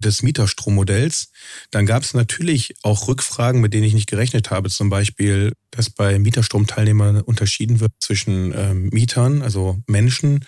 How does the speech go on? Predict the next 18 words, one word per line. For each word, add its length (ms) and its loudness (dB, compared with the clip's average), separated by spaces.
und, 480 0
äh, 120 0
zum 180 -2
Beispiel 260 0
einer 100 0
Wärmepumpe 460 2
oder 80 4
einem 100 2
Allgemeinstrom. 920 0
Da 140 0
gibt's 380 -4
verschiedene 460 0
Varianten, 420 0
wo 60 2
der 140 0
Zähler 320 0
sitzen 400 0
muss. 420 -2